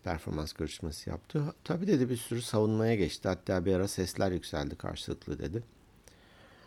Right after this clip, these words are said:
"Bir faydası oldu mu?" dedim. "Ya hiçbir şey faydası da olmadı," dedi. "Gel," dedim, "bunu bir benli cümle şeklinde nasıl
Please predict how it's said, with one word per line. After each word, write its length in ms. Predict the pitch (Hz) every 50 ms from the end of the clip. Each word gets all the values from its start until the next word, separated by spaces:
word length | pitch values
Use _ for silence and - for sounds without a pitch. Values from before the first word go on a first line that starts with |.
| - - - _ 120
"Bir 100 | 117 117
faydası 460 | - 156 147 151 143 147 143 - 151
oldu 220 | 139 139 127 147 135
mu?" 120 | 131 98
dedim. 320 | 90 87 113 151 151 - - - 73
"Ya 180 | 71 67 62 65
hiçbir 360 | 123 107 - - - 98 - - - 62 57
şey 260 | - - 95 87 87 -
faydası 560 | - - 87 - - 90 80 80 78 - -
da 60 | -
olmadı," 300 | 98 85 76 78 71 - - -
dedi. 280 | - - - - - 131
"Gel," 240 | 123 170 180 185 160
dedim, 300 | 156 131 123 131 123 117
"bunu 300 | 110 107 110 120 123 - -
bir 260 | 113 104 110 113 117
benli 540 | 101 92 90 98 107 101 101 104 104 104 95
cümle 280 | 90 98 90 90 90 87
şeklinde 600 | - - 87 76 - - 82 82 85 95 92 92
nasıl 200 | 87 85 -